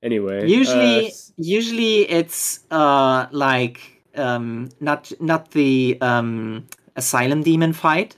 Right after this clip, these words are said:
Speaker 2: where
Speaker 1: Mm-hmm.
Speaker 2: if you beat him with your bare fists, you get, like, the huge
Speaker 1: Right, you get
Speaker 2: axe that
Speaker 1: stuff.
Speaker 2: you can
Speaker 1: Yeah,
Speaker 2: use.
Speaker 1: usually it's like, uh,
Speaker 2: Usually
Speaker 1: the dude from, um, uh, Sekiro, where even if you win, that just goes to a cutscene where he beats you.
Speaker 2: Exactly,
Speaker 1: Yeah.
Speaker 2: exactly.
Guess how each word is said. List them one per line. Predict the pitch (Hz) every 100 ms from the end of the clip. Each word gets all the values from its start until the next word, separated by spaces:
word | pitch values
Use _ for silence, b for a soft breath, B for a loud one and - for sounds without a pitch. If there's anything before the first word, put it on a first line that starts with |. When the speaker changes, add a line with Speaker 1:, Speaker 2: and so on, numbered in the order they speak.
| -
Speaker 2:
where | 139 131
Speaker 1:
Mm-hmm. | -
Speaker 2:
if | 127 139
you | 131
beat | 131 131
him | 143 131
with | 127 127
your | 123
bare | 120 120 113
fists, | - 120 - -
you | 135
get, | 131 120 -
like, | 123 113 - -
the | 127
huge | 135 120
Speaker 1:
Right, | 98
you |
get | 104 107
Speaker 2:
axe | -
that | 120 117
Speaker 1:
stuff. |
Speaker 2:
you | 131
can | 127 117 113
Speaker 1:
Yeah, | -
Speaker 2:
use. | 147
Speaker 1:
usually | 175 208
it's | 190
like, | 165 147
uh, | 147
Speaker 2:
Usually | 202 220 220 214 214 -
Speaker 1:
the | 131
dude | 131 131 131
from, | - 117 113 110 107 107 139 -
um, | 110 104 104 101 98 98 104 - _ _
uh, | 123 113
Sekiro, | - 139 139 110 98 98 107
where | 123 110 110
even | 123 120 123 123 - -
if | 120 -
you | 113
win, | 107 113 104 101
that | 101 104
just | 104
goes | 117 104
to | 104
a |
cutscene | 104 - - 92
where | 95
he | 92
beats | - 95 -
you. | - - _ _
Speaker 2:
Exactly, | 123 117 - 110 123 - -
Speaker 1:
Yeah. |
Speaker 2:
exactly. | - 123 113 107 120